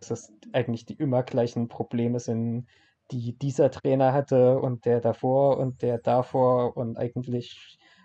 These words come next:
schon seitdem Halbfeldflanke geschrieben wird, äh, ist irgendwie jede, äh, Saison Halbzeit so das Fazit, ja, also es funktioniert vielleicht oder es funktioniert vielleicht nicht, aber so Ballbesitzspiel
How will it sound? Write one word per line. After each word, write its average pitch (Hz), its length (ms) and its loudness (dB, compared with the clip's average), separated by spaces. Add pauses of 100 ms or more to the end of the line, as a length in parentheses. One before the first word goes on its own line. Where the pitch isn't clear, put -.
schon 110 240 -2
seitdem 117 500 -2
Halbfeldflanke 120 760 -2
geschrieben 120 500 -6
wird, 113 260 0 (380)
äh, 117 260 -2
ist - 140 -10
irgendwie 117 340 -4
jede, 113 640 -2 (480)
äh, 117 200 0
Saison 117 600 -2
Halbzeit 113 600 2
so 110 160 0
das 110 300 -6
Fazit, 120 560 0
ja, 123 380 6
also 113 300 2
es 113 140 -4
funktioniert 123 680 -2
vielleicht 139 440 0
oder 123 140 -2
es 113 100 -2
funktioniert 123 500 -4
vielleicht - 320 -6
nicht, 147 180 -4
aber 110 160 -2
so 107 120 -4
Ballbesitzspiel 143 1040 -2